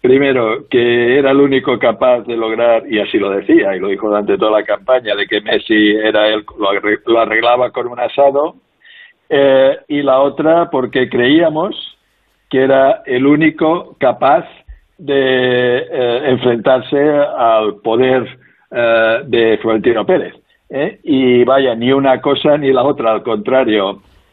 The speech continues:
Eh, Messi se va y Laporta hace segui-, seguidismo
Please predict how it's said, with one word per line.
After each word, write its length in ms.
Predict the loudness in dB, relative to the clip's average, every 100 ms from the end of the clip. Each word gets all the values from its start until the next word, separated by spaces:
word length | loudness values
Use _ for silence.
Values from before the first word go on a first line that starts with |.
| -6
Eh, 400 | -2 0 2 2
Messi 580 | 0 -2 0 2 4 2 2
se 120 | 2
va 500 | 4 4 4 0 -4 -12
y 400 | -10 -6 -4 -2
Laporta 760 | 0 0 0 -4 -2 0 0
hace 400 | 0 -2 -2 -2
segui-, 340 | -2 -2 -2 -6 -2
seguidismo 760 | 0 2 4 2 0 -2 -2